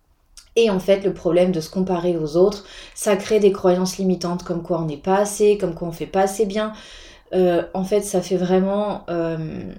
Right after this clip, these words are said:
on peut facilement en fait se sentir dépassé, vraiment démotivé et tomber dans une espèce de, de cercle vicieux comme ça, de comparaison. Du coup, tu, ce que tu fais c'est moins bien. Du coup, tu te compares, mais du coup, comme tu te compares, bah du coup, euh,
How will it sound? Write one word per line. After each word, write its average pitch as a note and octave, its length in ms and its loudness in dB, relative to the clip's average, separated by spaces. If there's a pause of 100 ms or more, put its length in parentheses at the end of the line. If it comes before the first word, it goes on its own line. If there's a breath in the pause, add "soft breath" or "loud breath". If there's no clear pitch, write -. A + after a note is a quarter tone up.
(140)
on F#3+ 80 -2
peut F#3+ 120 -2
facilement A#3+ 540 0
en A#3 40 -4
fait G#3+ 180 0
se F#3+ 140 0
sentir F#3 380 -2
dépassé, G3+ 680 4 (240 loud breath)
vraiment G#3 340 2
démotivé A#3 1000 2
et G3 120 2
tomber A3+ 300 2
dans G3 160 -2
une F#3+ 160 -2
espèce F#3+ 480 -2
de, E3+ 240 0
de D#3+ 180 -2
cercle A#3 560 2
vicieux F#3+ 380 0
comme F#3+ 180 -2
ça, G3 160 2
de F#3 100 0
comparaison. G#3 800 0
Du F#3 180 -6
coup, F#3+ 140 -6
tu, - 180 -14 (160)
ce - 140 -14
que F#3+ 100 -4
tu F#3 160 -6
fais F3+ 140 -4
c'est E3+ 160 -8
moins F#3 180 -2
bien. G#3+ 300 -2 (420 loud breath)
Du G3+ 200 -4
coup, G#3 240 -4
tu G3+ 180 -8
te F#3+ 80 -10
compares, A#3 640 2
mais F#3+ 140 0
du F#3 140 -2
coup, F#3+ 140 -8
comme G3 180 0
tu F#3+ 140 -6
te - 60 -16
compares, G#3 540 2
bah E3+ 120 2
du F3 180 -4
coup, G3+ 380 0
euh, E3+ 80 4